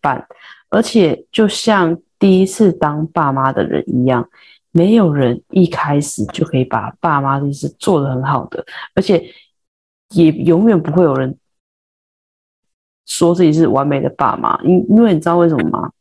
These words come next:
每个人都是第一次当爸妈，他每次面对不同的小孩，他都是人生第一次的体验。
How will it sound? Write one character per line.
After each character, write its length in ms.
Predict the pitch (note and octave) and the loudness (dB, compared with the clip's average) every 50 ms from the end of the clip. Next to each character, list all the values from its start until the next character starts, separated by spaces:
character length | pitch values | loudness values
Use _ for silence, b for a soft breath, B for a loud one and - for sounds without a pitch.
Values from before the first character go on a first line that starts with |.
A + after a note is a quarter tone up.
| _ _ _ _ _ _ _ _ _ _ _ _ _ B B B B B B | _ _ _ _ _ _ _ _ _ _ _ _ _ B B B B B B
每 160 | - F3 D#3 C#3+ | 0 0 0 0
个 140 | C#3+ - D#3 | 0 0 0
人 280 | C#3+ C#3+ C#3+ C#3 C#3 D3+ | 2 2 2 2 2 2
都 180 | E3 E3 F3 | 0 0 0
是 200 | F3 - G3 F#3 | 0 0 0 0
第 200 | E3+ - - E3 | 0 2 0 0
一 60 | D#3 | 2
次 200 | D#3 - - E3 | 2 2 0 0
当 280 | D3 - - C3+ C3 C3+ | 0 0 -4 -4 -4 -4
爸 180 | - - C#3 B2+ | -2 -2 -2 -2
妈， 220 | A#2+ A#2+ A#2 B2 | -2 -2 -4 -4
他 160 | - - F#3+ G#3 | -4 -2 0 2
每 240 | G#3 E3+ C3+ - - - | 2 2 0 0 -4 -8
次 260 | - - - F#3+ E3+ | -8 -4 0 2 2
面 300 | D3+ E3 F3+ F3 D3+ D3+ | 4 4 2 2 2 2
对 160 | D#3 E3+ D#3 | 0 0 0
不 160 | D#3 - F#3+ | 0 0 -2
同 220 | F3 - D3 C#3 C#3 | -2 0 -2 -4 -2
的 100 | C#3+ C3+ | -4 -4
小 180 | - - F#2+ | -4 -4 -4
孩， 220 | F#2 - B2+ G#2+ - | -2 -2 -4 -4 -4
他 120 | - E3 | -2 -4
都 200 | E3+ - F#3 F3+ | -2 0 0 -2
是 160 | F3 F#3+ G3 D#3+ | 0 0 0 0
人 220 | C#3+ D3+ D3 C#3+ | 0 0 0 0
生 240 | C#3+ - D#3+ D#3 D#3+ E3 | 0 0 0 0 0 0
第 180 | - - F3 D#3+ | 0 0 2 2
一 60 | D#3 | 2
次 180 | D#3 - - E3 | 0 -2 -4 -2
的 100 | D3+ C3+ - | -2 -2 -2
体 300 | - - - - - - | -4 -8 -8 -6 -2 0
验。 200 | - - - | 0 0 -2